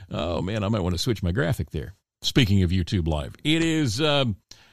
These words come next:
it's a dreary day in our neighborhood here. We have, uh, thunderstorms, rain, nastiness. It's just not,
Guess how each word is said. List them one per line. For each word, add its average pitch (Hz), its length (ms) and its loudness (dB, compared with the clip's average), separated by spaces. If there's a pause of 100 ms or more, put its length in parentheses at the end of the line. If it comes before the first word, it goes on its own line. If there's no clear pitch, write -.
(160)
it's 127 220 -2
a 123 120 2
dreary 117 760 4
day 160 400 4
in 143 380 0 (100)
our 175 200 2
neighborhood 131 520 4
here. 127 480 0 (340)
We 113 240 2
have, 120 340 4
uh, 104 580 4
thunderstorms, 131 760 2
rain, 117 680 2
nastiness. 107 840 2
It's 101 120 -2
just 139 240 -2
not, 92 280 0